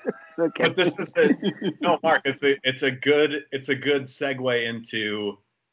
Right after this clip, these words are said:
Speaker 2: John McClane being the best nobody average guy to then be good at things under pressure.
Speaker 1: Yeah, like, the Fast and the Furious people, they specialize in driving, clearly. Like,
Speaker 2: They're all
Speaker 1: he's just
Speaker 2: professionals.
Speaker 1: ca-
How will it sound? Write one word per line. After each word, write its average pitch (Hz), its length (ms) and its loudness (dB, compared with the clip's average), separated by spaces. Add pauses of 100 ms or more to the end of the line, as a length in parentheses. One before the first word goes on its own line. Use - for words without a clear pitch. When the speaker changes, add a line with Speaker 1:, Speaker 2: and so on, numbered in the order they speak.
(120)
Speaker 2:
John 127 260 2
McClane 123 520 -4
being 113 260 -4
the 107 60 -6
best 107 580 -6 (140)
nobody 113 840 0
average 110 520 -4
guy 98 500 -4 (680)
to 120 200 -2
then 113 520 0
be 120 140 -4
good 117 280 0
at 110 180 -6
things 107 440 -6
under 107 200 -4
pressure. - 480 -6 (840)
Speaker 1:
Yeah, 220 160 10
like, 135 140 2
the 160 80 6
Fast 165 260 2
and 143 80 -10
the - 20 -16
Furious 143 200 -8
people, 113 180 -12
they 120 140 -6
specialize 104 640 -8 (100)
in 107 120 -16
driving, 95 460 -8
clearly. 98 360 -6 (100)
Like, 92 120 -12 (100)
Speaker 2:
They're 135 80 0
all 131 60 4
Speaker 1:
he's 110 100 0
just 135 140 -4
Speaker 2:
professionals. 123 320 0
Speaker 1:
ca- - 320 -12